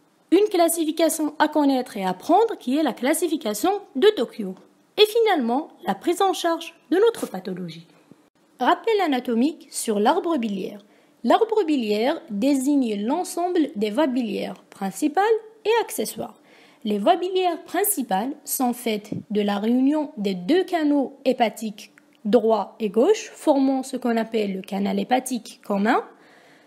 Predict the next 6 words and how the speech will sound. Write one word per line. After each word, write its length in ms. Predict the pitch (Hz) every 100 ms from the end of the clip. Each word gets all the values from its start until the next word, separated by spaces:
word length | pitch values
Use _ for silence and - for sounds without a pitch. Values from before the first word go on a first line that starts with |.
| _ _
qui 180 | - 349
va 220 | 339 381 -
se 160 | 294
continuer 720 | 254 381 415 330 277 240 220 - -
en 180 | 403 294
bas 320 | 247 311